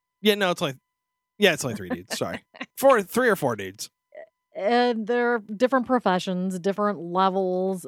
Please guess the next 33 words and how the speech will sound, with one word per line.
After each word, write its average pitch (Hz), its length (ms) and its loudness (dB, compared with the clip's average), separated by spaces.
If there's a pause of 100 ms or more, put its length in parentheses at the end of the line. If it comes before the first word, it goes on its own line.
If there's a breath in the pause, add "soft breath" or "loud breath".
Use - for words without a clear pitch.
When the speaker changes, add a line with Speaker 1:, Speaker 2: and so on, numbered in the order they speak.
Speaker 2:
of 175 280 -4
athleticism. 165 1000 -4 (200)
Speaker 1:
Right. 95 280 -8 (240)
Speaker 2:
And 190 340 2
they 185 40 4
Speaker 1:
Different 196 200 2
Speaker 2:
put 135 80 2
them 202 160 2
Speaker 1:
ages, 196 120 -2
Speaker 2:
through 208 120 2
different 202 280 0
Speaker 1:
usually. - 40 -4
Speaker 2:
challenges, 175 480 -2
and 175 180 -8
basically 170 380 -4
it's 156 220 -10
last 160 360 -6
man 151 220 -6
standing 170 500 -14
kind - 220 -20
of - 100 -16
thing. - 320 -14
But 208 100 -2
it's 220 140 -2
always 233 220 0
interesting 196 460 -4
because 180 220 -2 (140)
the, 190 100 -6 (1200)
the 190 120 -6
two 202 180 -2
of 175 100 -4
us 175 120 -2
are 165 320 -4